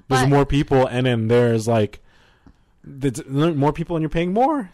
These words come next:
Speaker 2: But the thing is that I have points there already, so usually that's where I buy my albums. But then,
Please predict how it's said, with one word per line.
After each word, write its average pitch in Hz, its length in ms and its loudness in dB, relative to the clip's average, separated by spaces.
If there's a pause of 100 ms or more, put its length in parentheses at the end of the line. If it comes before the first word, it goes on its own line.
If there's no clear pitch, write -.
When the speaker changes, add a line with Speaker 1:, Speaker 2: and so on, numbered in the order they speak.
(140)
Speaker 2:
But 226 160 -8
the 233 100 -10
thing 285 200 -2
is 277 140 -4
that 220 140 -4
I 208 80 -4
have 220 240 -6
points 180 400 -12
there 165 340 -10
already, 170 320 -10
so 220 120 -10
usually 196 320 -8
that's 180 180 -12
where 202 100 -8
I 185 100 -4
buy 175 240 -4
my 180 120 -6
albums. 202 500 -8
But 196 160 -12
then, 185 240 -10